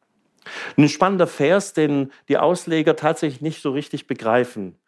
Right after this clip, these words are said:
Wir wissen ganz schnell, na ja, das geht darum, dass wir ja hier einen Be-,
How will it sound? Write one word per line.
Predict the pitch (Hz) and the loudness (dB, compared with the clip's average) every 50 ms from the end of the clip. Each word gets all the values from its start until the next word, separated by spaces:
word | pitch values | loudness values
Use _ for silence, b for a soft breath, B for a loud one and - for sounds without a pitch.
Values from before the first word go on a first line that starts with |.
| b b b b b b b b b b - | b b b b b b b b b b -12
Wir | - 120 123 131 139 127 | -4 0 2 4 4 4
wissen | 151 147 - - 123 | 2 -2 -2 -2 0
ganz | 131 143 131 - | 0 0 -2 -2
schnell, | - - 127 113 | -4 -2 -2 0
na | 107 113 | 0 2
ja, | 131 135 131 127 | 2 2 2 0
das | - 117 - | -2 -6 -6
geht | - 123 113 - | -6 -4 -2 0
darum, | 117 131 139 139 139 135 120 | 0 0 0 0 -2 -2 -2
dass | 120 117 - - | -4 -6 -6 -4
wir | - 123 120 | -2 0 0
ja | 120 117 110 | 2 0 0
hier | 113 101 113 120 | 0 -2 -2 -4
einen | 107 104 95 | -4 -4 -6
Be-, | - | -10